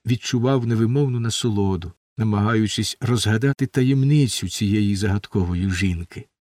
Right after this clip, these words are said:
Все в ній було пасткою для душі, пасткою для почуттів. Одне слово, мовчанка, аж ніяк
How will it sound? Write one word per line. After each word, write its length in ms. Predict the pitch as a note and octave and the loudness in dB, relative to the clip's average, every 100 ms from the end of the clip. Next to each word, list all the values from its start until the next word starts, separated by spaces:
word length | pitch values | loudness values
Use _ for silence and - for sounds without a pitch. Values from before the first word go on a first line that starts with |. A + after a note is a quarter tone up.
| _ _ _ | _ _ _
Все 360 | - - E3 F3+ | -4 0 2 2
в 100 | D#3+ | 2
ній 160 | E3 | 0
було 420 | C3+ D3 C#3+ C3 - _ | 0 0 0 -4 -10 _
пасткою 640 | - C3+ C3+ - - A#2+ G#2+ | -2 0 0 -4 -4 -2 0
для 180 | G#2 G2 | -2 -2
душі, 640 | A2 - - - F#2+ D#2+ _ _ _ | -4 -8 -8 -4 -4 -6 _ _ _
пасткою 540 | A#2+ B2 - - A2+ | -2 0 -2 -4 -4
для 140 | G#2 G#2 | -2 -4
почуттів. 760 | A#2+ - A2+ - F#2+ F2+ E2 - _ _ _ _ - - - | -4 -4 -6 -6 -4 -4 -6 -14 _ _ _ _ -20 -16 -4
Одне 240 | A2+ C3 | -2 -2
слово, 440 | B2+ D3+ C#3+ C3+ - | -2 0 0 0 0
мовчанка, 800 | B2 B2+ G2+ - D#3+ E3+ D#3 G2+ | 0 0 0 -2 0 0 0 -2
аж 220 | G2+ F2 | -2 -2
ніяк 600 | G2+ G2 G#2+ F3 - - | -2 0 0 -2 -4 -18